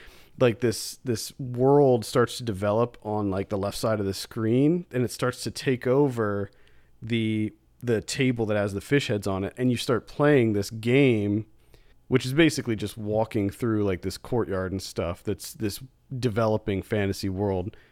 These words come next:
using the left stick. So you're basically doing this menial task in one hand, and in the other hand, you're kind of playing through this, like, fantasy game. And it's just, as I was playing, I was just like, "This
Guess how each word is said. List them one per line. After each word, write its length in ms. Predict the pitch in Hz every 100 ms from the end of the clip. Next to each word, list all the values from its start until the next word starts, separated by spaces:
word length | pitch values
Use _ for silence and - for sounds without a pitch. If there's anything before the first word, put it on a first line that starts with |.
| _
using 300 | 139 147 135
the 100 | 107
left 280 | 101 127 -
stick. 400 | - - - -
So 140 | -
you're 140 | 127 120
basically 500 | 131 147 143 123 113
doing 320 | 110 143 143
this 160 | 117 -
menial 720 | 117 123 127 120 113 110 - _
task 540 | - 127 101 98 - - _ _ _
in 160 | 117 107
one 200 | 127 123
hand, 260 | 107 95
and 100 | 92
in 60 | 98
the 80 | 110
other 220 | 135 120
hand, 280 | 117 107 101
you're 300 | 104 104 95 - _ _
kind 220 | - 123
of 260 | 107 98 -
playing 480 | - 139 131 113 107
through 300 | - 135 123
this, 200 | 107 -
like, 180 | 90 -
fantasy 540 | - 110 110 - 98
game. 440 | 92 87 69 62 - _ _ - _ -
And 500 | 117 107 101 104 101 _
it's 260 | 139 107
just, 440 | - 156 - - - _ _ _ _
as 160 | 151 165
I 20 |
was 120 | 170 -
playing, 260 | 160 196
I 40 | 151
was 100 | 127
just 140 | 123
like, 160 | 120 -
"This 280 | 151 202